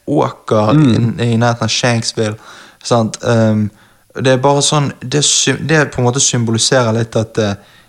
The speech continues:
Speaker 1: det var det eneste flyet som ikke på en måte ødelagte noe, sant? Så de, de,
Speaker 2: Ja, det var, tra-, traff ikke f-, forstad eller
Speaker 1: Ja,
Speaker 2: noe, det traff,
Speaker 1: ja.
Speaker 2: traff bare en åker.
Speaker 1: Og en ting man kan si er vel at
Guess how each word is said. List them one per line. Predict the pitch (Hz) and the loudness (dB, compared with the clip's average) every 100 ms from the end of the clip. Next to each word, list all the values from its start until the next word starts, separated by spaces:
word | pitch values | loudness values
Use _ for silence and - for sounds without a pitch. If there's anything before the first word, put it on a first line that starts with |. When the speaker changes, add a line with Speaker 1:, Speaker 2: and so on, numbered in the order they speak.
| - | -6
Speaker 1:
det | 147 143 | 0 2
var | 131 | 2
det | 123 | 2
eneste | 127 143 | 0 -2
flyet | - 139 123 | 0 0 2
som | 117 | 0
ikke | 117 - - | -2 -4 -6
på | - | -4
en | |
måte | 120 - | -2 -2
ødelagte | 117 117 131 131 - 113 | -2 0 0 -4 -4 -2
noe, | 110 127 107 - | 0 0 -2 -4
sant? | - 113 127 - - 131 | -6 -6 -6 -8 -8 -8
Så | - 127 | -6 -4
de, | 139 143 131 - _ _ - 101 - | 0 0 -2 -6 _ _ -16 -14 -6
de, | 147 143 123 113 110 | -2 0 0 0 2
Speaker 2:
Ja, | 151 131 | 2 2
det | 131 | 2
var, | 156 | 0
tra-, | 139 165 143 | 0 -2 -2
traff | - 156 147 | -2 -2 0
ikke | 127 123 | 0 0
f-, | 113 - | -2 -8
forstad | - 131 - - 139 117 | -4 -2 -2 0 0 2
eller | 113 113 | 2 4
Speaker 1:
Ja, | 117 | 4
Speaker 2:
noe, | 120 | 2
det | 113 113 | 2 0
traff, | 127 - | -2 0
Speaker 1:
ja. | 135 | 0
Speaker 2:
traff | 120 117 | 0 0
bare | 123 117 | 2 2
en | |
åker. | 110 107 - 98 | 2 0 -2 0
Speaker 1:
Og | 147 | 2
en | 170 123 | 4 4
ting | 175 165 | 4 4
man | 135 | 2
kan | 123 | 0
si | 120 180 131 110 | 2 2 2 2
er | 156 165 | 2 2
vel | 131 113 | 2 2
at | 110 113 - - | 0 -2 -8 -12